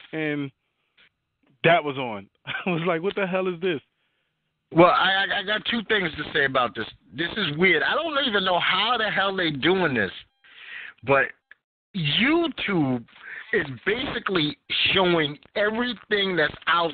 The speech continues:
Speaker 2: there. I don't. It's like you don't need cable or pay-per-view anymore.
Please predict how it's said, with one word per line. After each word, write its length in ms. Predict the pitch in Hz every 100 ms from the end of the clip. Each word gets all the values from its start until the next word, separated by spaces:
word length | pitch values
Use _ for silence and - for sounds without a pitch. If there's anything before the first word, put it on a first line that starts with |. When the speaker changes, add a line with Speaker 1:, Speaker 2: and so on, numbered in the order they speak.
| - -
Speaker 2:
there. 260 | 151 131 - - - -
I 80 | 226
don't. 160 | 302 190
It's 100 | 202
like 180 | 254 240 175 - -
you 120 | 160 175
don't 300 | 233 311 277
need 240 | 277 254 -
cable 540 | 233 262 254 247 240 -
or 160 | 170 180
pay-per-view 640 | - 226 214 196 190 262
anymore. 500 | 240 185 151 139 151